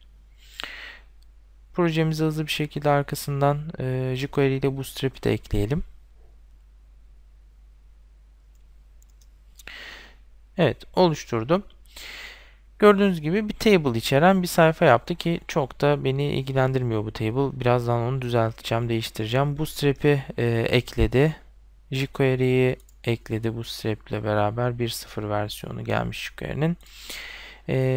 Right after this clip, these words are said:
ve layout'umuz burada. Layout'ta dediğim gibi sayfanın, e, esas bileşenleri, menüsü ve, e, sayfanın footer'ı falan vardır. Bir de script'ler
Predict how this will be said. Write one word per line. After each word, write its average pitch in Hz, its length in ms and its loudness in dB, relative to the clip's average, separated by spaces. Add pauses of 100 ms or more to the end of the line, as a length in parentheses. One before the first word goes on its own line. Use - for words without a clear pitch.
(120)
ve 165 300 4 (120)
layout'umuz 120 760 6
burada. 160 440 4 (260)
Layout'ta 151 600 6
dediğim 147 300 0
gibi 135 200 -6
sayfanın, 143 760 -2
e, 127 280 0
esas - 520 2
bileşenleri, 110 640 -2
menüsü 123 580 -2 (220)
ve, 120 240 0 (420)
e, 117 280 2
sayfanın 123 520 0
footer'ı 120 420 -4
falan 117 420 2
vardır. 104 400 2 (340)
Bir 131 80 -6
de 143 60 -2
script'ler - 800 0